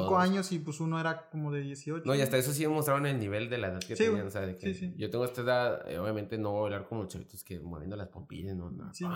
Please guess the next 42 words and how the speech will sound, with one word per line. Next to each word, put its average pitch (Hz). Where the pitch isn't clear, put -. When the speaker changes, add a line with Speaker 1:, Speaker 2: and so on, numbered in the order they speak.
Speaker 2:
no. 117
Speaker 1:
o 110
sea, 98
el 92
Speaker 2:
Coreografías 175
Speaker 1:
hip, 185
el 165
hip -
Speaker 2:
acá 170
Speaker 1:
hop 165
en 170
Speaker 2:
bien, 175
Speaker 1:
sí, 170
Speaker 2:
bien 135
Speaker 1:
lo 175
que 113
era. 160
Speaker 2:
marcadas, 165
sí, 165
güey. 165
Speaker 1:
Eh, 101
y, 98
ah, 135
fui, 151
y 110
no, 135
después 113
me, 135
me 107
centré, 113
ya 156
con 180
el 143
tiempo, 175
pues, 113
te 123
empieza 120
a -
gustar 131
ese 123
pedo. 117
Entonces 110